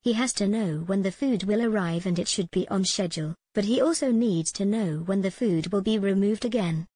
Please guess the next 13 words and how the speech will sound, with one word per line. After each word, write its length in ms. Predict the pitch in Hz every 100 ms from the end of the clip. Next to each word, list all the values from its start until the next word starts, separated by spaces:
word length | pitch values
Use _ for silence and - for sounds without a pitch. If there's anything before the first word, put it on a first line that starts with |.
| _ _ _ _ _ _ _ _ -
Your 240 | 208 214
dog 340 | 190 170 160 -
will 120 | 190
soon 380 | - 247 262 240
become 380 | 247 - 196 202
accustomed 580 | 190 - 208 - 208
to 100 | 180
his 160 | 175 185
feeding 460 | - 220 175 165 170
schedule 440 | - 180 170 170
and 200 | 190 196
eat 180 | 196 -
quickly. 480 | - 170 - 160